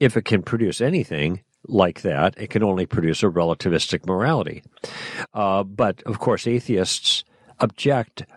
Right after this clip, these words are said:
against the God of the Bible as being immoral.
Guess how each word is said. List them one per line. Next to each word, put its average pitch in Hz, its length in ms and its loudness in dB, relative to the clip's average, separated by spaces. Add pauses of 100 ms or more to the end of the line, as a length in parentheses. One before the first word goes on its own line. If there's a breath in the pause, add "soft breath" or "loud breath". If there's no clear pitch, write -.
(140)
against 107 460 0
the 113 80 -4
God 110 220 2
of 92 80 -2
the 92 80 -2
Bible 104 340 2
as 104 120 0
being 95 240 2
immoral. 104 580 -2